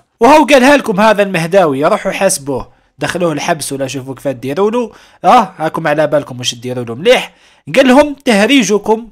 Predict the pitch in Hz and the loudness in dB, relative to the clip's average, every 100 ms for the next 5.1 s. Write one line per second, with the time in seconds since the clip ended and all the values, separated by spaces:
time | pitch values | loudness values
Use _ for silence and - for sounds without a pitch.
0 | - 214 175 185 170 180 196 190 190 185 | -2 0 2 2 2 0 -2 0 0 -2
1 | 165 156 - 214 220 185 180 180 180 151 | -6 -6 -6 -4 -2 -2 -2 -4 -4 -6
2 | 165 165 147 139 147 220 214 _ - - | -4 -2 -2 -2 -2 -2 -6 _ -12 -2
3 | 208 226 180 180 202 208 196 - 185 196 | 4 4 4 0 2 2 0 -8 0 2
4 | 202 175 170 180 175 147 156 180 185 180 | 2 0 -6 -2 -2 -2 0 2 2 2
5 | 185 | 0